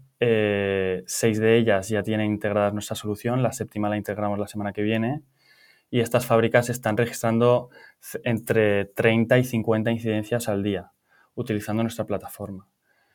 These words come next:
Entonces, bueno, eh, realmente nos estamos dando cuenta de que genera mucho impacto y es una herramienta que ya forma parte de, de su día a día. Y estamos muy contentos por ello.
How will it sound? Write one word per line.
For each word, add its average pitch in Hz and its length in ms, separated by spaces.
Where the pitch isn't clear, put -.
Entonces, 107 280
bueno, 104 340
eh, 107 260
realmente 107 560
nos 110 160
estamos 104 300
dando 107 180
cuenta 107 300
de 107 80
que - 100
genera 104 280
mucho 104 180
impacto 107 600
y 110 180
es 101 200
una 107 140
herramienta 104 440
que 110 80
ya 101 140
forma 104 300
parte 104 320
de, 90 460
de 107 160
su 101 140
día 98 200
a 90 60
día. 92 240
Y 127 80
estamos 104 320
muy 107 100
contentos 101 380
por 101 160
ello. 92 240